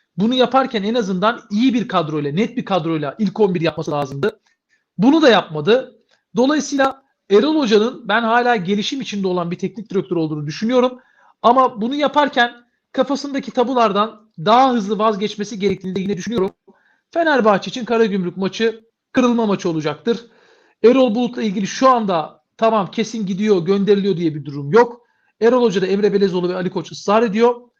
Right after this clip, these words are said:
Ama tabii, e, Karagümrük maçı çok kritik bir maç Hakan.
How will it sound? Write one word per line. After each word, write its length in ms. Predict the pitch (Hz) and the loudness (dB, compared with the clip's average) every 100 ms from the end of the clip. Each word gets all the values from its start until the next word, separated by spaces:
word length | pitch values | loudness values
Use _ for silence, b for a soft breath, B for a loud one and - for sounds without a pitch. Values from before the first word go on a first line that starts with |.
| _ | _
Ama 180 | - 196 | -4 -2
tabii, 380 | 226 202 214 214 _ _ _ _ _ _ _ | 0 0 -2 -6 _ _ _ _ _ _ _
e, 520 | 170 165 160 160 156 | -2 0 2 2 0
Karagümrük 520 | 156 220 226 185 170 | 2 4 4 0 -6
maçı 440 | 175 185 - 220 214 _ - | -6 -6 -4 -4 -6 _ -10
çok 180 | 214 | -6
kritik 240 | 208 185 185 | -4 -4 -6
bir 60 | |
maç 220 | 151 123 - | -10 -10 -10
Hakan. 280 | 135 127 | -10 -12